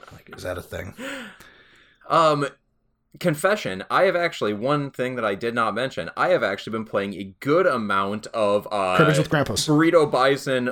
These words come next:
Speaker 2: Lucha Libre, or Lancha Libre again. Uh, and this is a, some dumb game that my brother-in-law introduced me to, like, three years ago, where you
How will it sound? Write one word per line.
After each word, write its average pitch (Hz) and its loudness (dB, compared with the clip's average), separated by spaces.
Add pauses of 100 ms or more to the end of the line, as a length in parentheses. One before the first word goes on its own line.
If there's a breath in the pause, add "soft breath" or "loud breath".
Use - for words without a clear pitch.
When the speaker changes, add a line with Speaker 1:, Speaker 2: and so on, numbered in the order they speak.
Speaker 2:
Lucha 135 -2
Libre, 117 -2
or 110 4
Lancha 131 2
Libre 101 -2
again. 87 -6
Uh, 87 -2
and 95 -4
this 131 -8
is 107 -6
a, 90 -4
some 110 -6
dumb 110 2
game 107 -2
that 101 -4
my 90 -2 (100)
brother-in-law 107 2
introduced 95 -8
me 98 -8
to, 101 -8
like, 85 -4
three 113 -8
years 101 -4
ago, 90 0
where 95 0
you 95 -6